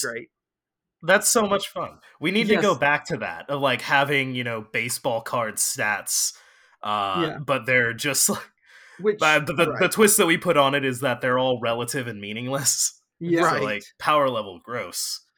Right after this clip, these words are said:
Speaker 3: Which, you know,
Speaker 2: Uh,
Speaker 3: if it's, uh, if, uh, it may be too early to, I may be spoiling something, but, uh, the Kickstarter is gonna include trading cards.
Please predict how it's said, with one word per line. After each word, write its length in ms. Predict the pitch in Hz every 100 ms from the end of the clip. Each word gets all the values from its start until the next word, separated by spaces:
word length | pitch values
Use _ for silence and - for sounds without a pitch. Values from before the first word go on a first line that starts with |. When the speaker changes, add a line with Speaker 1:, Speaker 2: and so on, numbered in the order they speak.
| _
Speaker 3:
Which, 280 | 220 254 285
you 40 |
know, 120 | 247
Speaker 2:
Uh, 80 | 127 202
Speaker 3:
if 180 | 196
it's, 220 | 220 214 -
uh, 260 | 196 180
if, 160 | 180 190
uh, 140 | 160 180
it 120 | 190 202
may 140 | 226
be 140 | 214
too 180 | 196 208
early 300 | 170 202 196
to, 500 | 160 175 165 151 147 - -
I 80 |
may 140 | 165 185
be 100 | 175
spoiling 500 | - 170 196 165 143
something, 500 | 135 139 135 143 139
but, 220 | 151 147
uh, 360 | 147 151 147 139
the 260 | 147 160 156
Kickstarter 680 | 214 214 214 185 175 147 151 _ _
is 220 | 180 156 -
gonna 220 | 160 190 208
include 640 | 180 185 - 262 277 226
trading 460 | - 320 370 311 302
cards. 640 | - 214 220 214 - -